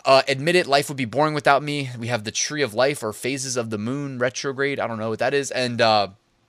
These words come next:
In My Defense, I Was Left Unsupervised. So you have a nice mix of evergreens. So what is niche number one? Niche number one is, hey, if you normally chase the trends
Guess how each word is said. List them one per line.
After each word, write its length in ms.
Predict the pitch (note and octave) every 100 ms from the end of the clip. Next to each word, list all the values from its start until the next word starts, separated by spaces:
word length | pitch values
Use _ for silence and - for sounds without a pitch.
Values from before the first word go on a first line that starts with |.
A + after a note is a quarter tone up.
| -
In 100 | D3
My 180 | C#3 D#3
Defense, 320 | D3 D3+ D3
I 40 |
Was 120 | C3+ B2+
Left 120 | -
Unsupervised. 540 | C3 D3+ A#2+ G2+ F#2+
So 100 | -
you 60 | D3+
have 120 | F3+
a 60 | C#3+
nice 300 | E3 E3 C3
mix 260 | C#3+ -
of 220 | - C3
evergreens. 560 | B2+ D3 D3 D3 D3 - _ -
So 140 | F3
what 100 | C4
is 100 | F3+
niche 180 | G3+ G3
number 220 | F3+ D#3+
one? 220 | D#3 A#2+
Niche 180 | F3+ -
number 160 | A#3 G3
one 240 | C#3+ D#3+
is, 260 | C3 A#2+ -
hey, 340 | C3+ A2+ F#2+ G#2+ _ _ _ _ _ _ _ _ -
if 160 | C#3 C#3
you 120 | G3+
normally 340 | E3+ E3+ F#3
chase 260 | E3 D3+ D#3
the 80 | C#3+
trends 480 | - B2+ F#3 G#3+